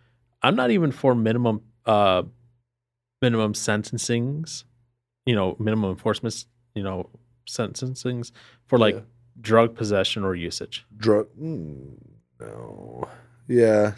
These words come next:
Speaker 1: You know, I'm, I'm not for it at all. Don't get me
Speaker 2: Oh
Speaker 1: wrong.
Speaker 2: my
Speaker 1: Don't, don't say,
Speaker 2: gosh.
Speaker 1: don't, don't take
Speaker 2: Yeah.
Speaker 1: it to, to think that I am.
Speaker 2: Yeah.
Speaker 1: Uh, but that should be left up to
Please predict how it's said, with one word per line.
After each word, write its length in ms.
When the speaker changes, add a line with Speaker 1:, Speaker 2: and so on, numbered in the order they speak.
Speaker 1:
You 80
know, 220
I'm, 360
I'm 120
not 200
for 260
it 40
at 60
all. 160
Don't 180
get 100
me 140
Speaker 2:
Oh 40
Speaker 1:
wrong. 260
Speaker 2:
my 40
Speaker 1:
Don't, 280
don't 240
say, 280
Speaker 2:
gosh. 180
Speaker 1:
don't, 260
don't 180
take 140
Speaker 2:
Yeah. 200
Speaker 1:
it 80
to, 60
to 140
think 360
that 140
I 140
am. 420
Speaker 2:
Yeah. 80
Speaker 1:
Uh, 260
but 280
that 300
should 220
be 160
left 380
up 220
to 500